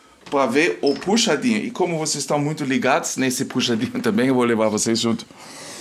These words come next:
Ai, meu Deus do céu. Vejam só o nosso jardim como tá depois de três semanas e meio. Como tá a situação aqui. Ó.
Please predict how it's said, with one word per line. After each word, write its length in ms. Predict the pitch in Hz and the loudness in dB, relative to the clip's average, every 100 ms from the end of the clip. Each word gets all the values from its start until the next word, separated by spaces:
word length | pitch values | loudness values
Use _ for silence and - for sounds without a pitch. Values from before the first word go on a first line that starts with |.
| - - - - - - - - | -16 -16 -16 -16 -18 -20 -10 0
Ai, 220 | 107 147 | 2 4
meu 180 | 135 107 | 4 2
Deus 240 | 95 90 | 2 0
do 80 | 82 | -2
céu. 220 | - 76 | -2 -2
Vejam 340 | 73 143 180 165 | 2 4 4 2
só 280 | - 170 | 4 2
o 60 | 135 | 4
nosso 380 | 131 135 143 120 - - - | 2 2 0 -2 -4 -20 -10
jardim 520 | 123 131 123 120 190 | 2 4 4 4 2
como 280 | 226 160 151 | 2 2 2
tá 340 | - 135 160 - - - - - - - - - - | 2 0 0 -2 -12 -20 -20 -20 -20 -20 -20 -12 -2
depois 560 | 143 151 175 190 - - - - - | 0 4 4 4 2 -4 -16 -14 -4
de 140 | 147 | -4
três 380 | - 147 170 220 | 0 4 4 4
semanas 580 | 220 202 180 175 165 - - - - - | 4 4 6 4 2 -4 -10 -20 -8 2
e 100 | 180 | 4
meio. 440 | 139 156 208 262 - - - _ _ - - - - - - - _ - - - - - - - - | 6 6 4 2 -2 -14 -18 _ _ -20 -20 -18 -12 -12 -12 -20 _ -20 -20 -16 -14 -14 -18 -20 -2
Como 240 | 160 175 | 0 2
tá 100 | 165 | 2
a 60 | 151 | 2
situação 500 | - 147 131 147 147 | 2 2 2 2 2
aqui. 420 | 123 - 139 175 - - - - - - - - - - - - | 0 0 0 0 -6 -16 -20 -18 -18 -20 -20 -20 -20 -20 -20 -10
Ó. 200 | 110 113 | -2 -2